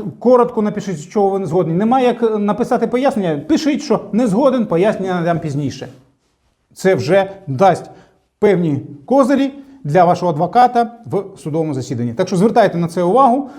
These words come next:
і, будь ласка, рухайтесь відповідно до правил дорожнього руху, тому що це дуже важливо,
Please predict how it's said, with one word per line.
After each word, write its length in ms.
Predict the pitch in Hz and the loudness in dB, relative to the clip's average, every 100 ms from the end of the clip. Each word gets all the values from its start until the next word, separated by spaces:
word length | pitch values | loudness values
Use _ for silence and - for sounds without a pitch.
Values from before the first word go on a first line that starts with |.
| - _ _ _ - | -20 _ _ _ -4
і, 260 | 196 170 127 - - | -2 -2 -6 -14 -2
будь 180 | 156 170 | 2 4
ласка, 500 | 202 202 185 151 - - _ | 4 2 0 -2 -6 -20 _
рухайтесь 600 | 170 240 254 226 233 - - - _ _ - | 0 0 2 0 0 -4 -16 -20 _ _ -8
відповідно 440 | 165 180 214 202 | -4 0 2 2
до 100 | 170 | -2
правил 260 | 165 170 165 | 2 2 2
дорожнього 340 | 165 143 160 | 0 0 -2
руху, 260 | 156 - 131 | -2 -4 -8
тому 120 | 143 | -8
що 140 | 143 160 | -6 -8
це 260 | - 190 175 131 | -2 -2 -2 -8
дуже 260 | 131 165 180 | 0 2 2
важливо, 600 | 175 139 143 120 107 - | 0 0 0 -2 -4 -8